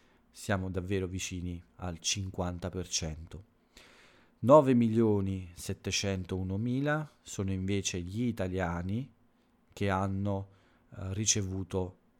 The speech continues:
il ciclo vaccinale completo, quindi le due dosi nel caso di Pfizer, Moderna e AstraZeneca,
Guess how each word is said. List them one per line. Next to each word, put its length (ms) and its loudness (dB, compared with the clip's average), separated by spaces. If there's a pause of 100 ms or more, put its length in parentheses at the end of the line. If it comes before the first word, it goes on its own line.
(280)
il 180 -4
ciclo 480 2
vaccinale 680 0
completo, 640 -8
quindi 340 -8 (520)
le 200 -2
due 220 6
dosi 680 4
nel 200 -8
caso 400 -2
di 120 -6
Pfizer, 680 0
Moderna 720 -2
e 80 -4
AstraZeneca, 920 -4